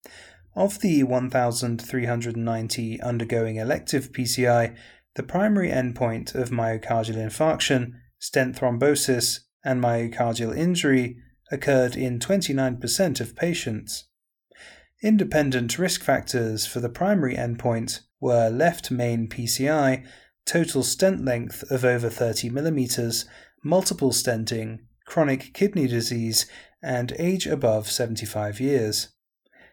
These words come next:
At thirty days, patients with periprocedural myocardial infarction and myocardial injury had a three point eight fold higher rate of cardiovascular events,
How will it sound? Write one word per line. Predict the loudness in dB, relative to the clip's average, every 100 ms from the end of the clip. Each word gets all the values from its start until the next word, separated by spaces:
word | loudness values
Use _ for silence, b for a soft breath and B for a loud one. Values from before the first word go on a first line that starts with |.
| b
At | -2 -2 -2
thirty | -2 0 0 0 0
days, | 2 2 2 0 -4 -8 _ _
patients | -2 0 0 0 -2 0
with | 2 2 2
periprocedural | -2 0 0 0 -4 -2 -4 -2 -2 -2 -2
myocardial | -2 -2 -2 -4 -2 -4
infarction | -6 -2 2 2 4 2 0 B B B -2
and | 0 0
myocardial | 0 0 -2 -2 -4 -2 -4
injury | 0 0 2 4 2 0 B B B -8
had | -4 0
a | -2
three | -2 -2 0
point | 0 -2 0
eight | -2 -2
fold | -4 -2 0 0
higher | -4 -2 0 2 2
rate | 2 2 0 -6 -6
of | -6
cardiovascular | -4 -4 -2 -4 -4 -6 -6 -4 -2
events, | 0 0 0 -2 -4